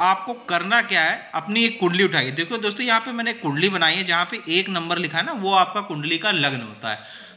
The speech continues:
तो आप, आप लोग अपनी जन्म कुंडली उठाइएगा, तो वहाँ पे जहाँ पे एक नंबर लिखा है, वहाँ पे आपकी कुंडली में एक से लेके बारह नंबर तक कोई भी नंबर लिखा हो सकता है, वही आपका लग्न हो सकता है। ठीक है,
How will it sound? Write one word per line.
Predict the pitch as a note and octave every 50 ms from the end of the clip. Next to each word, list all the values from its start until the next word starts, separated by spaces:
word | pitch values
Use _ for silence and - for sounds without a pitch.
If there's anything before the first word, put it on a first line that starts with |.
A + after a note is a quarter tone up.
| _
तो | - F#3+
आप, | G3+ A3 G#3+
आप | A#3 A3+ A#3+
लोग | B3+ B3 A#3+
अपनी | A3+ G3+ A3+ A#3+ A3+
जन्म | D#3+ C#3+ E3+ G3 A3 A3
कुंडली | G#3 G3 E3 E3+ G3
उठाइएगा, | G3 - F3 D3 C3+ C#3+ E3 F#3+ G3+
तो | G3+ G#3+
वहाँ | F#3+ F#3 F#3+ G3
पे | F#3+ B3+
जहाँ | A3 G3 G#3+ G#3 G#3+
पे | G#3+ A#3 A3 G#3+ -
एक | E3 F3+ G3 G3 G3+
नंबर | G3 F#3 F3+ F3+ F#3+ F#3+
लिखा | F#3 D#3 C#3 F3
है, | G3
वहाँ | G3+ F#3 F3+ F#3 F#3
पे | F#3 G#3+ G#3
आपकी | F#3+ F#3 F3+ - - A3+
कुंडली | - - F#3 E3 D#3 D#3+ E3+
में | F3+ G3 A3
एक | G#3+ - C#3+ F3+ F#3+ F#3+
से | - F#3
लेके | E3+ E3 E3 E3 F#3+
बारह | D#3+ C3+ A#2 G#2+ A#2 A#2+ C#3+ E3+
नंबर | F3 F3 D3 C#3+ C3+ B2+
तक | - - F#3+ F3+ - -
कोई | - F3+ F#3+
भी | G3 F3+ F#3+
नंबर | F3 E3 D#3 E3 G3 G3+
लिखा | G3+ F3+ C#3+ C3+ - D#3+
हो | C#3+ B2+ C3+
सकता | B2+ A#2 - F#3+
है, | G3 G#3
वही | F3 D3 C3+ C#3+ F3 E3+
आपका | D3+ B2+ - - - F#3+
लग्न | F#3+ E3+ B2+ A#2 C3+ - - G#3+ A#3+
हो | B3+ - - B2+ A2+
सकता | A2+ A#2+ A2+ - - - G#2
है। | G2 G2 G2 - -
ठीक | A3+ - B3
है, | A3 D3 -